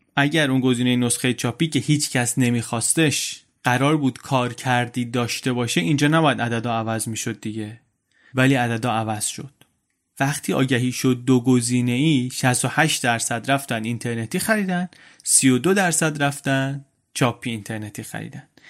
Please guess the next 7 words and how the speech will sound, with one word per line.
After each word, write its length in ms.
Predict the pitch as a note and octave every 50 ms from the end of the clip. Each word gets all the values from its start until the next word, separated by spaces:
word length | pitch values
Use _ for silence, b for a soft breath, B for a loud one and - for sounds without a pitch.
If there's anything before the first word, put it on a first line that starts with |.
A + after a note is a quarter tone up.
| B B B B B -
یعنی 240 | B2 B2+ C#3 D3
تعداد 720 | C#3+ D3 - C3+ B2 - B2 B2 C#3+ D3+ D3+ D3 B2 B2
کسایی 760 | A2+ G#2+ G#2+ G#2+ - - B2 A2+ - - D3 D3 C#3+ C3 A2+ G#2
که 360 | - - A#2 A2+ - - A#2+
اشتراک 580 | A2+ - - - B2 A#2+ B2 C#3 C#3+ C#3 C#3+ -
اینترنتی 800 | A#2 - - B2+ A2+ - - B2+ A#2+ A#2 A#2+ A2+ - - B2+ A#2
خریدن 720 | - - - C3 B2 B2 B2 A#2+ C3+ D3+ E3 F#3+ G#3 G3+